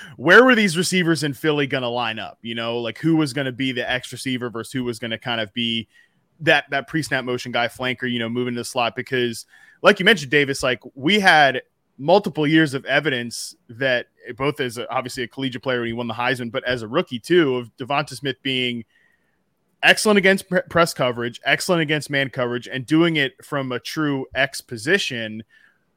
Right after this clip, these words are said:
But, you know, A J Brown in twenty twenty and twenty twenty, well, really twenty nineteen and twenty twenty was a, an awesome X receiver for, uh, the Tennessee Titans. Like, he had run out at that position, but then you saw him kind of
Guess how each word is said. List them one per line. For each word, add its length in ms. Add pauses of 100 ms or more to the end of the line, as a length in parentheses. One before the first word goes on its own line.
(380)
But, 260
you 120
know, 100
A 140
J 160
Brown 420
in 160
twenty 380
twenty 480
and 120
twenty 280
twenty, 380
well, 220
really 200
twenty 320
nineteen 380
and 100
twenty 240
twenty 420 (380)
was 400 (120)
a, 220
an 160
awesome 460
X 240
receiver 580 (220)
for, 560
uh, 400
the 100
Tennessee 400
Titans. 320
Like, 120
he 120
had 140
run 160
out 100
at 100
that 160
position, 300
but 80
then 160
you 80
saw 240
him 160
kind 220
of 160